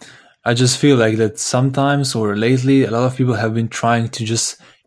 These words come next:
play on this card. "Okay, I'm just gonna charge a lot, and then people are gonna think that I'm premium," without having any, you know, substantial background or experience. And that's, that's where you get kind of, uh, cranky. But it makes sense. I think you have to grow kind of in this, in this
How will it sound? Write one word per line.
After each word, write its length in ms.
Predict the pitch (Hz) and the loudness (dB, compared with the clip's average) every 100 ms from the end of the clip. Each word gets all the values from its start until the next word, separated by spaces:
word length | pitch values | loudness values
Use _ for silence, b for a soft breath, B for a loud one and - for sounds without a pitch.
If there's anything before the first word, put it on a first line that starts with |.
| _ | _
play 180 | - 127 | 0 2
on 140 | 120 | 2
this 180 | 117 117 | 0 -2
card. 360 | - 117 113 107 | -2 0 0 0
"Okay, 320 | 131 131 120 | -2 0 0
I'm 120 | 110 | 0
just 200 | 113 120 | 0 -2
gonna 260 | 120 120 110 | 0 0 0
charge 600 | - 113 107 104 - - B B B - | -4 -2 -2 -2 -4 -10 B B B -10
a 120 | 107 | -4
lot, 340 | 104 107 117 117 | 0 2 2 0
and 120 | 104 | -2
then 120 | 104 | -2
people 220 | 113 117 | -2 -4
are 40 | 110 | -2
gonna 200 | 107 104 | -2 -2
think 220 | 117 107 | -4 -2
that 140 | 104 | 0
I'm 120 | 104 104 | -2 -2
premium," 600 | - 123 135 135 139 127 | 0 4 6 6 4 2
without 260 | 113 117 | 4 4
having 320 | 113 113 110 | 4 2 2
any, 260 | 107 107 - - | 2 0 -2 -4
you 100 | 113 | -2
know, 140 | 110 | -2
substantial 720 | - - - 113 107 - 104 | -2 -6 -4 -2 -2 -2 -6
background 800 | 104 117 117 117 113 113 113 107 | -4 0 0 2 2 2 2 -2
or 100 | - | -6
experience. 720 | 107 - - 120 110 107 - B B B B - | -6 -6 2 4 4 2 -2 B B B B -8
And 240 | 110 110 | -4 -2
that's, 400 | 117 120 - - - | 0 0 0 -6 -4
that's 240 | 117 - | -6 0
where 160 | 117 110 | 2 2
you 140 | 107 | 0
get 320 | 110 104 - - | -2 -4 -4 -8
kind 160 | 104 | -6
of, 260 | - - - | -8 -12 -18
uh, 220 | - - - _ _ _ _ - | -14 -14 -16 _ _ _ _ -8
cranky. 560 | - 107 107 - - _ _ b b b b b - | -2 -2 -2 -6 -10 _ _ b b b b b 0
But 120 | 131 | 2
it 80 | 135 | 4
makes 160 | 180 175 | 2 2
sense. 260 | 165 110 | -2 -2
I 60 | 113 | -2
think 160 | 131 127 | 2 2
you 60 | |
have 160 | 123 123 | 2 0
to 100 | 127 | 0
grow 300 | 123 131 110 | 4 4 4
kind 180 | - 104 | 0 -2
of 220 | 104 - | -2 -4
in 80 | 110 | -2
this, 320 | 104 - - | -2 -2 -6
in 100 | 120 | -6
this 320 | 110 - - | -4 -6 -10